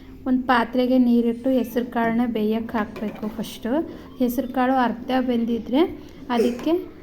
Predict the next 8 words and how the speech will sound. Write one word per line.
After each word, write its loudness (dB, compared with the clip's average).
ಕಟ್ 0
ಮಾಡಿಟ್ಟಿರ್ತಕ್ಕಂಥ 0
ಬೀನ್ಸ್‌ನ 0
ಚಿಕ್ಕ -2
ಚಿಕ್ಕದಾಗಿ 0
ಕಟ್ -4
ಮಾಡ್ಕೋಬೇಕು -2
ಬೀನ್ಸ್‌ನ. -2